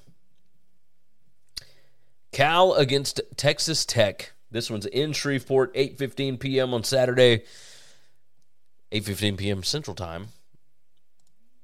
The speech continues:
And we'll go in and pull it up. Right now, uh, Texas Tech is a two and a half point favorite at several different books. Total, f-, uh, excuse me, total of fifty-eight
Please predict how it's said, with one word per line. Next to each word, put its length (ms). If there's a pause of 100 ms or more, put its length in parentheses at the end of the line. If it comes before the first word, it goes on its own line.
(200)
And 160
we'll 100
go 120
in 60
and 60
pull 160
it 60
up. 240 (1080)
Right 220
now, 360 (300)
uh, 480 (300)
Texas 300
Tech 180
is 100
a 80
two 200
and 80
a 20
half 240
point 260
favorite 420
at 340
several 280
different 280
books. 320
Total, 260
f-, 280
uh, 260 (320)
excuse 260
me, 80
total 240
of 80
fifty-eight 600